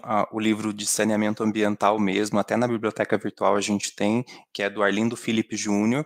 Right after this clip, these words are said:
é um livro bem completo, trata sobre todas as questões de meio ambiente, e eu queria trazer um livro não técnico, porque fa-, a gente fala muito dessa mudança de visão que é importante para a área do saneamento,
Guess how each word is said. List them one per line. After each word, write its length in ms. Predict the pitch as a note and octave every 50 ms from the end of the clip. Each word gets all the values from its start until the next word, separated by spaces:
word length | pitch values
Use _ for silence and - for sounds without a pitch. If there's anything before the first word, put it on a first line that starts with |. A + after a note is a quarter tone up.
| _ _ _ -
é 40 | G#2+
um 40 | G2
livro 260 | G2+ G2+ G#2+ G#2+ G2
bem 220 | G2+ G#2+ A#2 D3+
completo, 540 | E3 - D#3+ D3+ C3 - A2 A2 A#2+ - - _ -
trata 260 | - A2+ A2+ - -
sobre 280 | - - A#2 G#2+ - -
todas 280 | - C3+ D3 D#3+ C#3+
as 120 | D3 C#3 -
questões 420 | - C3 - - - A2+ A2 G#2+
de 60 | A2
meio 160 | G#2+ G#2 G#2 G#2
ambiente, 520 | G2+ G2 F#2+ F#2+ F#2+ G2+ A#2+ - - - - - - - - -
e 40 | -
eu 80 | B2 C#3+
queria 180 | - D#3+ D#3+
trazer 240 | D#3+ D#3 D#3 D3 D#3
um 60 | D#3
livro 240 | D#3 D#3 D3 D3 D3+
não 120 | D3+ D#3 F3
técnico, 640 | - - C#3+ C#3+ - - C#3 C3 A2+ - - G#2+ - - - - - - - - _
porque 400 | - A#2+ A#2+ - - A#2+ B2 A#2+
fa-, 240 | A#2 - B2 A#2 -
a 60 | - A2+
gente 160 | A#2+ A#2+ -
fala 180 | B2 B2 A#2+
muito 260 | A#2 A#2+ A#2 B2+ B2 A#2+
dessa 240 | A#2+ A#2+ - -
mudança 480 | B2 B2 A#2+ A2+ A2 A2 A#2+ B2 - B2+
de 120 | A#2 A2+
visão 360 | A2 A#2+ A2+ G2+ G#2+ G#2 G#2+ A#2
que 140 | - -
é 20 | G#2
importante 460 | F#2+ - G#2 G2 - G2+ G2+ F#2+ -
para 160 | - - G2
a 20 | F#2+
área 100 | G2 G2+
do 60 | G2
saneamento, 680 | - - - G2+ G2 F#2+ F#2 F#2+ G#2+ A#2 A#2+ - -